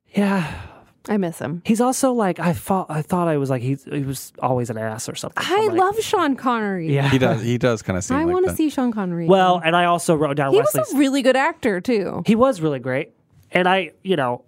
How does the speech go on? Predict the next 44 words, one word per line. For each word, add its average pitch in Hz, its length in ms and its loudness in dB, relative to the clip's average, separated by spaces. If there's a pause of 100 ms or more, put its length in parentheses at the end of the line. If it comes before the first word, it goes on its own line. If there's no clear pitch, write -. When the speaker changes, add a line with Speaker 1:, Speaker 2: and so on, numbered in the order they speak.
Speaker 1:
I 151 160 4
say, 170 380 0
"Well, 147 180 0
he 143 160 -2
was 135 140 -4
an 120 60 -4
ass," 120 240 -4
but, - 180 -4
like, 113 340 -6
I 139 120 2
wrote 139 200 0
down 123 200 -2
Wesley 123 260 -4
Snipes. 127 680 -6
I 123 140 2
would 127 80 -4
like 127 140 -2
to 143 80 -6
see 147 100 0
Wesley 127 280 -4
Snipes 127 340 -6
do 135 120 -2
some 127 140 -10
cool 123 240 0
action 117 260 -2
Speaker 3:
<laughs> 139 40 -2
Speaker 1:
movies, 143 320 -2 (140)
Speaker 3:
Jeez. - 320 -8
Speaker 1:
but 139 200 2
he's 139 260 0
kind 120 200 -6
of 117 80 -6
an 120 60 -6
ass 117 300 -4
and 127 140 -8
supposedly 120 400 -2
really 117 180 -4
hard 127 180 -2
to 127 40 2
work 143 260 0
with 208 80 0
Speaker 2:
Yeah. 185 140 -2
Speaker 1:
and 170 80 -6
stuff. 123 320 -6